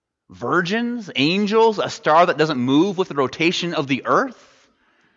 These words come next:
Really? I mean, what are we supposed to do with that? Anyone ever wondered that before? Yeah, I'm sure we all have.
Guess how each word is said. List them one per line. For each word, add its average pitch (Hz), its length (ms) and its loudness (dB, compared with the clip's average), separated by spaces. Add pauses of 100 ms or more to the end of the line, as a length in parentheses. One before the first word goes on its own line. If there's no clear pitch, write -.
(460)
Really? 285 520 2
I - 1600 -20
mean, 190 140 -4
what 208 180 0
are 247 40 2
we 254 100 0
supposed 190 320 0
to 165 60 -2
do 147 300 -4
with 175 300 -4
that? - 640 -8 (1200)
Anyone 143 300 2
ever 147 160 2
wondered 143 280 2
that 160 180 2
before? 185 440 -8 (1120)
Yeah, 185 100 -4
I'm 101 100 -6
sure 139 200 -10
we 135 140 -6
all 135 160 -4
have. 71 260 -18